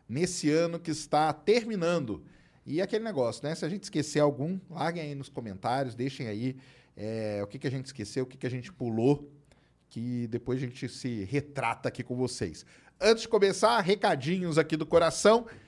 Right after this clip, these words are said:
pra vocês. O nosso Lego Dealers tá acabando o ano, mas o ano que vem nós vamos tá lá, ó, no estúdio novo e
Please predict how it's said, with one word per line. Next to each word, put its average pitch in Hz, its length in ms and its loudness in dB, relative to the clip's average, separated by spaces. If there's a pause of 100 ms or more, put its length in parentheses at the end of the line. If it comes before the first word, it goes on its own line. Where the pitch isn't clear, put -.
(180)
pra 175 160 6
vocês. 185 500 4
O 196 80 2
nosso 175 320 2
Lego 165 380 4
Dealers 180 420 0
tá 175 80 2
acabando 175 460 0
o - 20 0
ano, 185 300 0 (320)
mas 123 100 -4
o 151 80 0
ano 165 140 -2
que 165 120 0
vem 175 260 0
nós 170 180 -4
vamos 170 140 -6
tá 160 120 0
lá, 170 240 4
ó, 160 100 4
no 151 120 -4
estúdio 240 480 -4
novo 226 500 6 (380)
e 196 240 -2